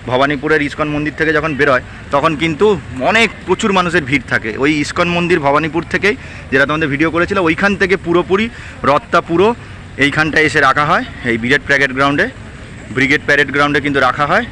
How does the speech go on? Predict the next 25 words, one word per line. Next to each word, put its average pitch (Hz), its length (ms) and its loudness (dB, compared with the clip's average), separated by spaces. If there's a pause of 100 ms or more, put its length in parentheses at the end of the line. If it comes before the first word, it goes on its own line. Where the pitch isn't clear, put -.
(200)
আর 113 180 -2
তারপরে 131 380 2
প্রভুকে, 139 460 -2 (500)
প্রভু 131 220 -2
জগন্নাথ 131 280 0
দেব, 147 120 0
বলভদ্র 131 320 0
দেব, 156 100 2
সুভদ্রা 135 300 0
মাকে 135 220 0
কিন্তু 139 240 -4
ওই, 135 180 0 (260)
ওই 113 240 0 (380)
পুজো 151 160 0
মণ্ডপে 147 340 0
রাখা 120 240 0
হয়। 107 80 -8 (1300)
একদম 180 340 -2
লাস্ট 156 260 2
মোমেন্টে 175 280 0
আসলাম, 180 340 0 (420)
তো 139 80 0
যেভাবে 151 340 2
হোক, 175 240 4
আহ, 127 520 0